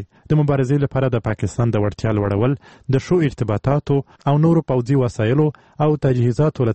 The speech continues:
طریقه ممکن دي. د بهرنیو چارو وزارت د جولای پر پنځه ویشتمه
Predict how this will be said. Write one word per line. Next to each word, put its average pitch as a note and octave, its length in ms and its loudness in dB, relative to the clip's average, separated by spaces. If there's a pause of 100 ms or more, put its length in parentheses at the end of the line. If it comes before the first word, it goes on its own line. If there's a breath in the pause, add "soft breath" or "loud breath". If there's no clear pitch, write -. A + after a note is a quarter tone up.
طریقه A#2 400 -2
ممکن G#2+ 640 0
دي. G#2 100 0 (680 loud breath)
د C#3 120 2
بهرنیو C#3+ 400 0
چارو C3+ 200 0
وزارت A#2+ 340 0 (340 loud breath)
د C3+ 100 4
جولای D3+ 260 2
پر C3+ 100 -4 (100)
پنځه B2 260 0
ویشتمه B2 380 0